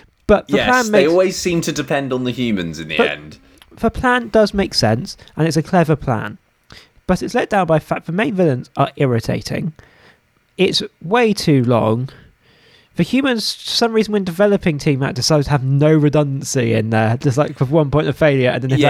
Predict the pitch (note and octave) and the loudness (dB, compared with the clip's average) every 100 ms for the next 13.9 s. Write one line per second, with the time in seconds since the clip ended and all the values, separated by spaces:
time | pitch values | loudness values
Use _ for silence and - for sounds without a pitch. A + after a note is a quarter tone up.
0 | A#2 - G2+ C#3+ C#3 B2 - C3+ D3+ F3 | 4 2 2 2 2 4 0 0 -2 -2
1 | E3 - E3 F3+ G3 D#3+ - G#2+ G#2+ - | -4 -4 -4 0 0 0 -4 -4 -6 -8
2 | A2 G2 G2 - C3 B2 - C3 A#2+ B2 | -4 -2 -4 -6 -4 -4 -4 -8 -4 -2
3 | G2+ F2+ - - C3+ - - A#2 A#2+ A2+ | -4 -6 -14 -6 -6 -4 -6 -4 -2 -2
4 | F#2+ E2+ - - E2+ D#2+ D#2+ D2+ D2 - | -4 -10 -8 -8 -8 -10 -10 -8 -10 -6
5 | C#3+ E3 C#3+ E3+ E3+ E3 _ F#3+ F#3 G3+ | -2 -2 0 -4 -4 -12 _ -4 -4 -10
6 | B3+ C4 B3 A3 G#3 - E3 F#3 G3 - | -6 0 0 0 -4 -4 -2 -2 -6 -6
7 | G#3 A3 A3 D#3+ A2+ - B2 G2 F#2+ E2 | -2 -2 -2 -4 -6 -10 -12 -12 -10 -10
8 | E2 E2+ F2+ - F#2+ - - F2+ F2 F#2 | -4 -2 -2 -4 -6 -6 -10 -10 -6 -6
9 | - - - - G#2 - G#2 - _ _ | -8 -14 -20 -16 -10 -4 -4 -6 _ _
10 | - - F#3 F3+ F#3 F#3 E3+ F#3 - F3+ | -12 -2 0 0 0 -2 -2 -4 -4 -2
11 | F#3 F3+ E3+ - - - C3+ C#3 D#3+ C#3+ | 0 -2 -6 -18 -20 -8 -6 -2 -4 -4
12 | A2 B2 A#2+ G#2+ A2 A2+ A2+ - - G#2+ | -2 -2 0 0 2 2 0 -2 -4 -2
13 | A2+ G#2 G#2 G2+ G2+ G2+ G2+ G2+ G2 | -4 -6 -4 0 0 0 -8 -8 -12